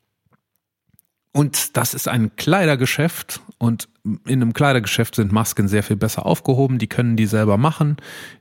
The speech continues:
die können die drucken und dort gibt es diese Maske jetzt regulär zu kaufen für neunundneunzig und das Tolle ist, also ich mache jetzt wirklich Werbung, aber ich mache das bewusst, weil das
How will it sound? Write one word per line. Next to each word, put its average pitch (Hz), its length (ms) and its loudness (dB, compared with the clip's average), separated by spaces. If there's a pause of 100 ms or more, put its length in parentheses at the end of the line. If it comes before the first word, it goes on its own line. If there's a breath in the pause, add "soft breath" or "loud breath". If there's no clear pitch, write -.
die 107 80 -4
können 113 200 2
die 101 140 2
drucken 143 500 0 (640 loud breath)
und 113 420 0
dort 110 400 0
gibt 127 220 0
es - 100 -2
diese 107 220 0
Maske 104 380 0
jetzt - 440 -4 (140)
regulär 123 560 2
zu 120 100 0
kaufen 117 460 0
für - 160 0
neunundneunzig 101 920 2
und 147 400 -2 (220)
das 101 460 -4 (160)
Tolle 156 360 2
ist, - 560 -2
also 104 180 0
ich 107 120 -2
mache 120 200 2
jetzt - 160 -6
wirklich 110 320 -2
Werbung, 123 420 2
aber 101 240 2
ich - 140 -4
mache 104 240 0
das 95 240 -2
bewusst, 104 520 -2
weil 101 200 2
das 98 200 -2